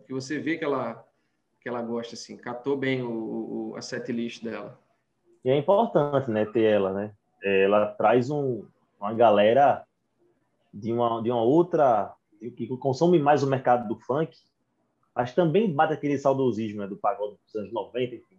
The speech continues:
Speaker 2: tá, de outra geração também, vem consumir. Ah, ela traz também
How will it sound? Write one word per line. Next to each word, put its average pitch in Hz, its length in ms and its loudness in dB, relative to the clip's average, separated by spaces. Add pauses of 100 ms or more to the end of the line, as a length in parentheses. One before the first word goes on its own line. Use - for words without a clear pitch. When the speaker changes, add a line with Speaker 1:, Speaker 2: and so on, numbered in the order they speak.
Speaker 2:
tá, 110 200 4
de 110 80 2
outra 120 200 2
geração 107 460 -4
também, 113 300 -6
vem 160 200 2
consumir. 202 720 -2 (600)
Ah, 120 360 6
ela 123 220 2
traz 139 480 0
também 135 640 -4